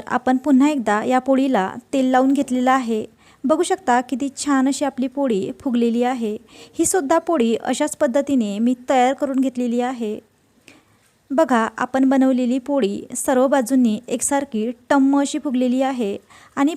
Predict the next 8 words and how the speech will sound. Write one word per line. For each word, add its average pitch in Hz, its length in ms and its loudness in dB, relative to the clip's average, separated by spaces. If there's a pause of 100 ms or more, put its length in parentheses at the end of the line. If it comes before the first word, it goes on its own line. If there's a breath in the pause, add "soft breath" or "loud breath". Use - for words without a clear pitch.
पोळीमध्ये 311 540 0
पुरणसुद्धा 294 720 -2 (100)
सर्व 269 320 0
बाजूंनी 269 580 0
एकसारखं 262 640 -4 (800 soft breath)
पसरलं 254 460 -2
गेलं 247 180 0
आहे. 233 340 -2